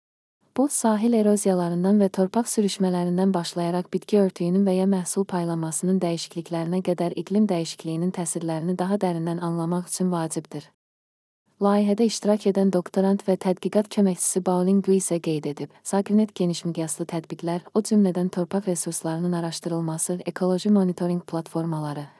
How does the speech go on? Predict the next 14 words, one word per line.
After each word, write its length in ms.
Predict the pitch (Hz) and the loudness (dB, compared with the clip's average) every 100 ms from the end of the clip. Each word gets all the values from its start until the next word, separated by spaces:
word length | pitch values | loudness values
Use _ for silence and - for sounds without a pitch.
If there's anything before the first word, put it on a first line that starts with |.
| _ _ | _ _
milli 280 | 226 226 277 | 6 8 6
torpaq 420 | 294 220 208 214 | 4 2 2 2
örtüyü 360 | 202 185 185 190 | 4 2 2 0
xəritələşdirmə 840 | - 180 175 170 165 - 175 180 | 2 -2 0 -4 -4 -4 -2 -2
proqramları 680 | - 170 165 165 165 160 185 | -2 -4 -2 -4 -4 -2 -2
və 100 | 180 | -2
ətraf 360 | 170 - 226 233 | -4 -2 -2 2
mühit 260 | 202 185 - | 2 2 0
dəyişikliklərinin 840 | 170 165 - 165 175 165 165 180 | -2 -2 -6 -8 -4 -2 -2 -2
analizi 420 | 185 180 175 170 | -2 0 -2 -2
çərçivələrinə 720 | 202 190 175 - 165 160 160 175 | -4 -4 -4 -4 -4 -2 -4 -2
inteqrasiya 680 | 180 170 175 190 196 - 165 | -2 -2 -2 -2 -2 0 -2
üçün 220 | - 170 | -2 -4
əlverişlidir." 760 | 165 156 151 147 - 143 143 | -4 -4 -6 -6 -8 -10 -10